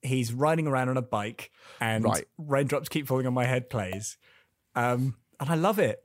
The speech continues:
Speaker 1: It doesn't matter. It doesn't take it out. It doesn't take it out of
Speaker 2: No.
Speaker 1: the film, as far as I'm concerned.
Speaker 2: The only
Speaker 1: What do
Speaker 2: thing
Speaker 1: you
Speaker 2: that
Speaker 1: think,
Speaker 2: took
Speaker 1: Jack?
Speaker 2: me slightly out of the film was he turns up. So, so the, the, the night before this scene,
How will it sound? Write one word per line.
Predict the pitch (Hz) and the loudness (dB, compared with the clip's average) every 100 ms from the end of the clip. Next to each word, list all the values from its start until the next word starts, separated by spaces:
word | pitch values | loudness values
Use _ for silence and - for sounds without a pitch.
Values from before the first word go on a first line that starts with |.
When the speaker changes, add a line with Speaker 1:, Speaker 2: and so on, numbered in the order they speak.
| _ | _
Speaker 1:
It | 185 | 0
doesn't | 226 170 | 2 4
matter. | 170 233 143 113 | 4 2 0 2
It | 160 | 2
doesn't | 233 262 | 2 0
take | - 220 | 0 0
it | 185 | 2
out. | 185 196 - _ _ _ | 2 0 -8 _ _ _
It | - | 0
doesn't | 254 247 226 | 2 2 2
take | 165 | 4
it | |
out | 160 160 | 4 2
of | |
Speaker 2:
No. | 170 | 2
Speaker 1:
the | |
film, | - 214 226 147 | 4 4 6 2
as | - | 2
far | 143 | 2
as | 127 | 4
I'm | 160 | 4
concerned. | 165 151 165 | 2 2 4
Speaker 2:
The | 170 | 4
only | 185 | 6
Speaker 1:
What | 190 | 4
do | 180 | 4
Speaker 2:
thing | 180 | 2
Speaker 1:
you | |
Speaker 2:
that | - | 2
Speaker 1:
think, | - | 0
Speaker 2:
took | 156 | 2
Speaker 1:
Jack? | 131 | 2
Speaker 2:
me | 143 | 0
slightly | - - 156 156 113 135 | 0 -2 2 2 2 0
out | 113 | 0
of | |
the | 104 | -2
film | - 113 90 78 - | -2 -2 -2 -10 -6
was | 113 101 - - _ | -2 -2 -6 -18 _
he | - 160 | -6 -4
turns | - 160 143 110 | -2 -2 -2 -4
up. | - | -6
So, | - 147 143 | -2 -2 -2
so | - 180 | -6 -8
the, | 170 170 175 _ - - _ _ _ _ _ _ _ _ _ _ _ 143 | -4 -6 -8 _ -20 -20 _ _ _ _ _ _ _ _ _ _ _ -10
the, | 160 156 151 | -6 -6 -4
the | 175 | 0
night | 190 185 | 0 0
before | 151 - 151 113 | -4 -4 -4 -2
this | 95 - | -4 -10
scene, | - - - - 95 | -10 -12 -14 -14 -16